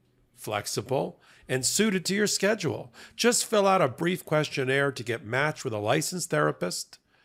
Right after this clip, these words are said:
and switch therapist anytime for no additional charge.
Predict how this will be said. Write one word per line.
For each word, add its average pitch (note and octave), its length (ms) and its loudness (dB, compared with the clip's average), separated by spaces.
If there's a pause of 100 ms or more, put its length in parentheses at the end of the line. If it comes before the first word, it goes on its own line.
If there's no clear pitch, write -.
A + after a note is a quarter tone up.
(280)
and F#3 180 0
switch - 380 2
therapist A2 580 -4 (160)
anytime D#3 760 -2 (180)
for F#2+ 160 -8
no B2 280 2
additional A2+ 460 -4
charge. - 680 -14